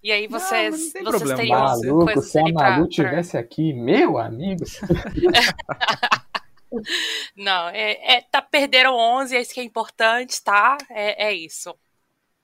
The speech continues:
Speaker 2: É isso. Bom, então vamos lá. A semana vai, a semana vem aí. Temos alguns jogos, temos back-to-back de novo. É isso. Acho que na próxima semana a gente volta. Vamos tentar trazer,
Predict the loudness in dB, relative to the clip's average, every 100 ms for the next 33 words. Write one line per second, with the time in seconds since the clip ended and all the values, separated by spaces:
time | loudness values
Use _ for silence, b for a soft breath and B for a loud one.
0 | b -20 b b b b b _ _ -2
1 | -2 -2 -4 -8 -12 -16 -6 -2 -2 -6
2 | _ _ _ _ _ -10 -4 -2 2 2
3 | 2 2 -2 -2 -2 -2 -4 -6 -8 -10
4 | -10 -8 -8 -8 -10 -18 _ _ _ -14
5 | -12 -10 -10 -10 -12 -14 _ -18 -12 -8
6 | -6 -6 -8 -12 -12 -10 -6 -4 -2 -2
7 | -2 -8 -10 -14 -14 -10 -8 -8 -12 -10
8 | -8 -8 -10 -10 -6 -6 -6 -8 -12 _
9 | _ _ _ _ _ _ _ -4 0 0
10 | -2 -8 -10 -8 -6 -6 -8 -10 -8 -10
11 | -12 -10 -2 -2 -2 -6 -14 -14 -16 -12
12 | -10 -4 -2 -2 -4